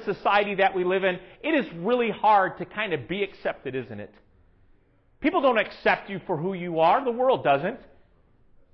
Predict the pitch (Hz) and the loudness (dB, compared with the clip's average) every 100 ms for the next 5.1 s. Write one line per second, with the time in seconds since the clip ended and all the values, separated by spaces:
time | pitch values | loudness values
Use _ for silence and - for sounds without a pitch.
0 | _ _ _ 208 285 226 - 254 233 208 | _ _ _ 0 2 0 -2 2 2 2
1 | 214 - 220 208 233 226 214 190 - 208 | -4 2 2 4 2 2 -2 -2 0 2
2 | 208 208 170 151 - - 214 - 214 202 | 0 -2 -6 -8 -6 -6 -4 0 2 2
3 | 170 - - 160 180 226 - 254 220 220 | 0 -4 -14 -4 2 4 2 -2 -2 -2
4 | 220 156 160 196 208 196 160 208 202 214 | -2 -6 0 2 2 0 -2 -6 -2 0
5 | 202 | 0